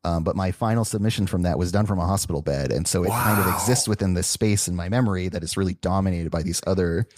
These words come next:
Speaker 2: Moment in
Speaker 1: events
Speaker 2: time.
Speaker 1: that were happening. And
Speaker 2: Yeah.
Speaker 1: so it,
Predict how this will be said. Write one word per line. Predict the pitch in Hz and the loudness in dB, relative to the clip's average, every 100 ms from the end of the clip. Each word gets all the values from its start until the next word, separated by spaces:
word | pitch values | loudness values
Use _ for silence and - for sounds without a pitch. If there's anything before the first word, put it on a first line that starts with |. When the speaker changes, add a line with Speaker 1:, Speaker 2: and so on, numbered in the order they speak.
| - | -6
Speaker 2:
Moment | 104 117 113 | -2 -2 0
in | 101 | 2
Speaker 1:
events | 123 - 170 | 2 2 2
Speaker 2:
time. | 139 | 2
Speaker 1:
that | |
were | 87 | 2
happening. | 92 117 151 92 90 87 92 | 2 0 0 -2 -4 -4 -4
And | - 92 | 0 2
Speaker 2:
Yeah. | |
Speaker 1:
so | 127 190 185 90 87 107 - _ _ _ _ _ | 2 2 2 4 2 -2 -8 _ _ _ _ _
it, | 104 | -2